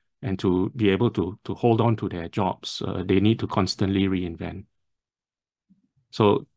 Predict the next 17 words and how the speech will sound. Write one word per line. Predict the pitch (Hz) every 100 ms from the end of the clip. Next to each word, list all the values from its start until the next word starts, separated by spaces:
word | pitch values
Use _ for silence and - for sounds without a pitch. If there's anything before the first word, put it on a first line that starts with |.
| -
so | 113
companies, | - 113 120 113 110 107
corporations | - 95 - 98 92 - 95 98 -
should, | 98 -
should, | - - 95
should | - 104 92
really | 98 104 107 120
invest | 101 92 98 98 101
in, | 95 92 92 _ _ _ _
in, | - 95 92
uh, | 90 90 92
retraining, | 104 95 98 92 107 151 _ _ _ _
uh, | - 92 -
upskilling, | - 107 - 101 92 101 104
and | 92
also | 90 -
giving, | 98 98 92 110 110 107 -